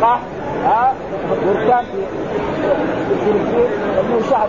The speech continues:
بحيث زيادة، يبنون. هذول نصارى، يعني كفار هم.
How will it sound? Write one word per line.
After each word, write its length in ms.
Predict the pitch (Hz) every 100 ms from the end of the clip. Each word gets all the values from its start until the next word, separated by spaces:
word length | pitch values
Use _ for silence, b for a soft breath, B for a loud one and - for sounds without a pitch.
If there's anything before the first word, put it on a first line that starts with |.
| -
بحيث 180 | 214 202 165
زيادة، 240 | 208 202 208 - - 208
يبنون. 500 | - 214 208 180 - -
هذول 180 | 339 320
نصارى، 460 | 311 - 285 233 202
يعني 160 | 202 -
كفار 300 | - - 247
هم. 280 | 202 320 285